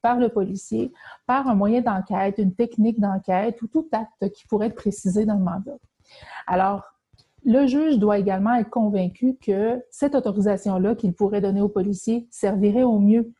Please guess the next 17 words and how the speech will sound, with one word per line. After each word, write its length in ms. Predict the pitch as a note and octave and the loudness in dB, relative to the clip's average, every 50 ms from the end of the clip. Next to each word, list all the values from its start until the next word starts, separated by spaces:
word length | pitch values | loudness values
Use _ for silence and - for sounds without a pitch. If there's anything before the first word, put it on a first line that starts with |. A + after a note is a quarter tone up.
| _ _ | _ _
l'administration 720 | G3+ F#3+ G3 F#3+ G3+ F#3+ F3+ - - F#3+ F#3 - G#3 G#3 | 0 2 4 4 4 2 2 0 -4 -4 -2 0 0 0
de 60 | - | 2
la 100 | F3+ E3+ | 0 0
justice 640 | F3 - - - - - E4 F#4 G#4 G4 - - - _ _ _ - - - - _ | -2 -4 -10 -16 -8 -4 -4 -4 -4 -6 -14 -18 -20 _ _ _ -20 -20 -20 -20 _
et 200 | - - E4+ E4+ | -2 -2 -2 -2
qu'il 120 | - - C#4 | 0 0 0
n'y 60 | C#4 | 0
a 40 | C#4+ | 2
pas 140 | - F4+ F4 | 0 -2 0
d'autre 360 | D4+ E4 E4+ E4 E4 - A#3 | 0 0 0 0 -2 -4 -6
article 480 | G#3+ - - _ - B3 A#3+ A#3+ - - _ _ _ | -6 -6 -12 _ -4 -4 -4 -4 -10 -20 _ _ _
dans 340 | - G3+ G3 G#3 A3 A3+ A3+ | 0 0 2 2 2 2 0
une 220 | G3+ G3+ A#3 A#3 A3 | 2 2 4 4 6
loi 280 | A3 G#3 G#3+ G#3 A3+ | 6 4 4 2 0
quelconque 580 | A3 - A3+ G3 G3 G3+ - F3+ F#3+ A#3 A#3+ - - _ _ _ _ | -4 -2 0 0 0 0 0 -2 -2 -2 -4 -6 -10 _ _ _ _
qui 220 | - - C#4+ C#4 | -2 4 4 4
permet 500 | C#4+ C#4+ - C#4+ C4 A#3 A#3 A#3+ B3+ B3+ | 4 4 2 2 2 4 2 2 2 0